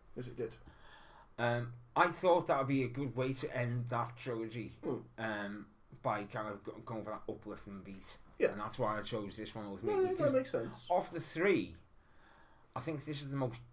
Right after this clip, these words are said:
Speaker 2: downbeat movie.
Speaker 1: Really? In comparison to Trainspotting?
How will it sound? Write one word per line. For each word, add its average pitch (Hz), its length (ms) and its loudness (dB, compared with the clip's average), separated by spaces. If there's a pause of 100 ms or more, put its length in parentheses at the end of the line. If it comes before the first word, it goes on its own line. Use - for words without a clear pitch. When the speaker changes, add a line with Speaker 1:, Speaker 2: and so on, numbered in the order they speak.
Speaker 2:
downbeat 110 600 -2
movie. 101 460 -8 (720)
Speaker 1:
Really? 330 420 4
In 339 80 2
comparison 311 380 -2
to - 140 -6
Trainspotting? 381 580 2